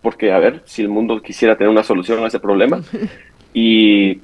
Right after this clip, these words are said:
Speaker 1: mi meta era vender doscientos, o, o los cien que yo había pedido de samples, y si vendo los cien, perfecto, hubieran sido cuatro mil euros, pero salí con sesenta mil euros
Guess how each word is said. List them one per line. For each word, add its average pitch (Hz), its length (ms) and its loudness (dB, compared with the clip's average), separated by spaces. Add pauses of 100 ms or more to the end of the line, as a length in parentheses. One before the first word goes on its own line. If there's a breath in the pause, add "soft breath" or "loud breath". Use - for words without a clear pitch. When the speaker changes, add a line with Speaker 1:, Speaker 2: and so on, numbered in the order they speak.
(100)
Speaker 1:
mi 107 260 -2
meta 104 300 4
era 110 320 4
vender 98 480 -2
doscientos, 110 600 -4
o, - 200 -2
o 110 100 -2
los 107 300 2
cien 110 320 2
que 110 120 -2
yo 107 120 4
había 117 160 2
pedido 110 260 -4
de 107 80 -4
samples, - 640 -6
y 104 320 -2
si 107 160 -2
vendo 101 240 0
los 101 140 -2
cien, 110 260 -2
perfecto, 123 540 -2
hubieran 107 240 2
sido 107 220 2
cuatro 104 260 -2
mil 98 180 -2
euros, 147 380 -4 (520)
pero 120 200 2
salí 101 720 -4
con 98 200 -4 (120)
sesenta 101 400 -2
mil 101 240 4
euros 117 500 0